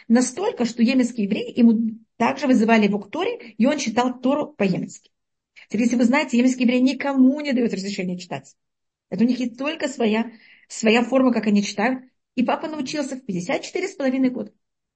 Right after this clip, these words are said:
Но это такая особость моего отца, у него была вот эта адаптация. Его все принимали своим. Это не значит, что и папа не старался быть, как они.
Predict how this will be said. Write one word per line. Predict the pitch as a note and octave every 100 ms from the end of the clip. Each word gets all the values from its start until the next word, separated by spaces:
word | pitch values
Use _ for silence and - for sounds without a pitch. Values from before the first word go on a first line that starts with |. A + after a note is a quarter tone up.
| _ _ _ _ _ _ _ _ _ _ _ _ _ _ _ _ _ _ _ _ _ _ _ _ _ _ _ _ _ A3
Но |
это | B3+ C4+
такая | C4 C#4 C4+
особость | - G#3 B3 A3+ -
моего | G3 G3+
отца, | G#3 D4
у |
него | A#3+ G#3
была | A3+
вот | G#3+
эта | G#3
адаптация. | G3 F3+ - - - _ _ _ -
Его | G#3+ A#3
все | B3+ - D#4
принимали | E4 D#4+ C4+ C4+
своим. | C4 - A#3 A3 - _ _ _ _ _ _ _ _ _ _ _ _ _ _ _ _ _ _ _ _ _ _ _ _ _ _ _ _ _ _ _ _ _ _ _ _ _ _ _ _ _ _ _ _ _ - -
Это | B3+ C#4
не | C4 D#4+
значит, | D#4+ D#4+ C#4+
что | C#4+
и | -
папа | A#3 C#4+ D4
не | C#4
старался | C#4+ D4+ C4+ C#4 E4+ F#4 G4
быть, | D4 B3+
как | - F3+
они. | D#3+ - -